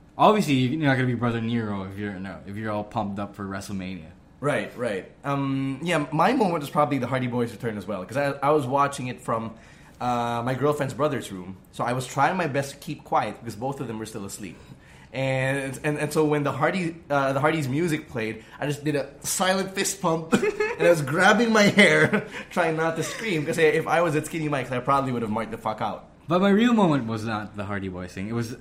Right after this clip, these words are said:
Speaker 1: A J versus Shane. That was what stood out for me because, uh, um, even though I can tell that Shane was just, you know, running down a list of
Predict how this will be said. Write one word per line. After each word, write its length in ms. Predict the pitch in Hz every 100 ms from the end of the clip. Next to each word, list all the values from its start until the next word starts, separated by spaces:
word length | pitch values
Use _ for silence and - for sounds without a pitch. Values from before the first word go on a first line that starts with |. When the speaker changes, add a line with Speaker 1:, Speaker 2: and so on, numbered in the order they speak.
| -
Speaker 1:
A 120 | 135
J 140 | 131
versus 280 | 135 113 110
Shane. 280 | - 98 85 - - - - -
That 120 | 127
was 140 | 147 143
what 240 | 127 123
stood 220 | - 123
out 240 | 107 104 -
for 60 |
me 200 | 95 92
because, 480 | 101 101 - 104 101
uh, 260 | - 127 131
um, 500 | 127 123 117 107 104 - - -
even 420 | 196 196 220 202
though 300 | 143 160 156 135
I 100 | 131
can 220 | 139 127
tell 300 | 127 117 113
that 300 | 107 107 104
Shane 320 | - 117 113
was 120 | 113 110
just, 260 | 107 98
you 120 | 101 107
know, 160 | 101 101
running 260 | 113 120
down 120 | 113 107
a 40 |
list 360 | 104 110 113 -
of 320 | 101 101 -